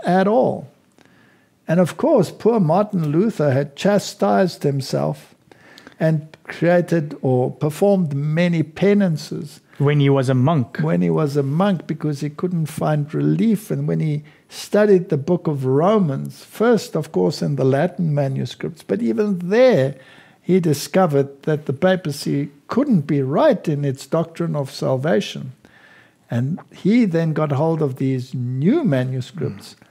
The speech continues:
Speaker 1: and God m-, created the circumstance whereby he could translate it into the German tongue, which wasn't an easy job, because
Speaker 2: No.
Speaker 1: there were so many dialects.
Speaker 2: Yeah.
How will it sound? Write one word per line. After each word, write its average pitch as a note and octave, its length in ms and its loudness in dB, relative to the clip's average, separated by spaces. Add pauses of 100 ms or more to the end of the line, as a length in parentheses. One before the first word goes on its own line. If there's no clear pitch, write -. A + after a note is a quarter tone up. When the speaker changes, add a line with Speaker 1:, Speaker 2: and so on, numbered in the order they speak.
(480)
Speaker 1:
and E3+ 320 0
God A#3+ 500 2 (260)
m-, E3+ 180 -6 (260)
created G#3 580 2
the G3+ 100 0
circumstance A#3 960 0
whereby F3 480 2
he E3 120 4
could E3+ 300 -4
translate D3+ 680 0
it E3+ 180 -4
into D3 380 -4
the C#3 140 -4
German C3+ 560 -2
tongue, - 320 -8 (320)
which G#3+ 160 -2
wasn't F4 320 2
an B3+ 140 2
easy B3+ 280 2
job, A3+ 460 0 (800)
because B3 200 4
Speaker 2:
No. - 40 4
Speaker 1:
there A3 80 6
were B3+ 100 4
so B3+ 160 0
many C4+ 200 2
dialects. B3+ 880 2
Speaker 2:
Yeah. D3 220 2